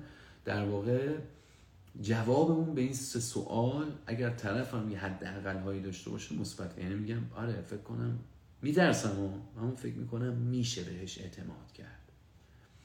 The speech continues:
به هر حال ممکنه که حمایتم نکنه ها، ولی من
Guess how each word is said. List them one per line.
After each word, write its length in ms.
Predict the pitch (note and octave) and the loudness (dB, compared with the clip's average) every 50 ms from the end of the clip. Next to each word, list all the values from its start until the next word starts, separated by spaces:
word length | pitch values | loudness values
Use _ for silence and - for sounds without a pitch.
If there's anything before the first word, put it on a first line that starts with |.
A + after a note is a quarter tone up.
| - - - - - - - - - - - - - | -20 -20 -20 -20 -20 -20 -20 -20 -20 -20 -20 -4 0
به 80 | A#2+ A#2+ | 4 6
هر 220 | A#2+ A#2+ A#2+ A#2+ | 8 8 8 8
حال 300 | A#2 B2+ C#3+ D#3 E3 D#3 | 6 6 6 6 6 6
ممکنه 520 | D3 C3 A#2+ B2 A#2+ - D#3+ E3 F#3 F#3 | 6 8 8 6 6 8 8 8 8 8
که 380 | E3+ E3+ D3+ B2+ A2+ A2+ G#2 - - - - | 8 8 8 8 8 6 4 2 -4 -4 -2
حمایتم 640 | A2+ G#2+ G#2+ G#2 G#2+ G#2 G#2 G#2 G#2+ G#2+ G#2+ G#2+ G#2+ | 2 4 4 6 6 4 4 4 2 2 4 2 2
نکنه 400 | G#2 G2+ - - G#2 G2 G2+ G2 | 0 0 -2 -2 0 0 0 0
ها، 420 | F#2+ F#2+ F#2+ F#2 F#2+ F#2+ - - - | -2 -2 -4 -6 -8 -10 -10 -10 -4
ولی 240 | - - - D#3+ D#3+ | -2 -2 0 0 0
من 240 | - - - F3 | 0 -2 -2 -4